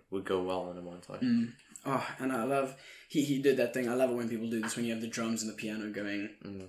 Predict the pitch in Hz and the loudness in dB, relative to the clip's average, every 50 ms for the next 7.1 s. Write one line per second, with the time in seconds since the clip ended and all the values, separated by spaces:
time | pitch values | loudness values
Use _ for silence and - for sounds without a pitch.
0 | - - 143 - 156 156 143 135 143 135 143 143 139 143 143 127 120 120 110 113 | -6 -6 -2 2 4 4 6 6 6 6 8 6 6 4 2 0 0 0 0 0
1 | 120 123 113 110 110 - - - 127 120 110 110 117 120 120 117 113 113 113 113 | 2 2 2 2 2 0 0 2 2 0 2 2 2 4 4 4 4 2 2 2
2 | 113 110 110 - - - - 175 185 190 - 135 135 156 165 175 202 226 220 - | 2 0 0 -2 -2 4 8 8 8 8 8 6 6 6 6 8 8 6 6 6
3 | - 254 247 214 208 - - - 208 202 202 - - - - 160 160 175 185 196 | 4 4 6 8 8 8 8 6 2 2 0 -4 -6 -4 2 6 6 8 8 8
4 | 190 175 143 - - - - - - - - 107 - - 113 110 110 113 104 101 | 8 6 8 10 10 10 10 8 4 2 10 12 12 12 12 10 8 8 8 8
5 | 101 104 104 107 110 113 110 - - 110 110 107 101 - - - - 104 101 101 | 8 6 4 4 4 2 0 0 0 0 0 0 -4 -6 -6 -2 0 0 0 0
6 | 98 - - - - - - - - 165 - - - 165 151 - - 151 147 160 | -4 -8 -12 -14 -16 -20 -6 2 2 2 4 4 2 2 2 4 2 2 2 4
7 | 160 156 | 4 6